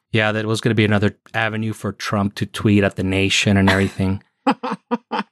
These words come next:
Speaker 1: And in the gag that got Jimmy Kimmel Live in trouble, they had made a fake movie trailer about the alert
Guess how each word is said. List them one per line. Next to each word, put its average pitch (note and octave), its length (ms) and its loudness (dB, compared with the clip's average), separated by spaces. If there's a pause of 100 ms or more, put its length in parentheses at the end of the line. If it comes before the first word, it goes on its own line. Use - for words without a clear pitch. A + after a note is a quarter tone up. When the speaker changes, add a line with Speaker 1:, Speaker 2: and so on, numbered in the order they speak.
(640)
Speaker 1:
And A2+ 440 4 (140)
in C3 160 4
the A#2 100 2
gag A#2+ 560 -2
that A2+ 140 0
got G#2+ 180 -2
Jimmy G#2+ 240 -2
Kimmel G#2+ 380 2
Live G2+ 220 2
in F#2+ 120 -2
trouble, G#2+ 540 0 (280)
they A#2 100 -2
had A2 180 -2
made G#2+ 180 -2
a G2+ 60 0
fake - 420 -4
movie A2+ 360 4
trailer F2+ 600 -4 (220)
about G2 320 -2
the G#2 80 -2
alert G2 500 0